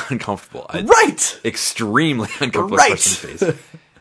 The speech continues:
Speaker 1: Is it that way because he doesn't want to be doing it, which is a certain possibility?
Speaker 2: Yes.
Speaker 1: Or, which is also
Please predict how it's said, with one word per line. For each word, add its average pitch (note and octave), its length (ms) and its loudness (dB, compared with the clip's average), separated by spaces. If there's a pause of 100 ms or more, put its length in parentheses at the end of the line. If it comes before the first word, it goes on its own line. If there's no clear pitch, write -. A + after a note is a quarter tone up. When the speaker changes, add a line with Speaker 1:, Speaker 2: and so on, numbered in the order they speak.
(180)
Speaker 1:
Is A#2+ 160 -2
it C3+ 140 -6
that B2 160 0
way A#2+ 160 2
because G2+ 420 -4
he F#2+ 140 -10
doesn't F2+ 300 -2
want F2+ 160 -4
to F2 40 -12
be E2 80 -10
doing E2+ 340 -10
it, G#2+ 140 -4
which F2 180 -10
is - 100 -12
a E2 40 -12
certain C#2+ 240 -8
possibility? - 600 -10
Speaker 2:
Yes. G#2 480 -6 (480)
Speaker 1:
Or, C3 840 2
which G#2 280 -4
is F2+ 100 -8
also G#2 680 -2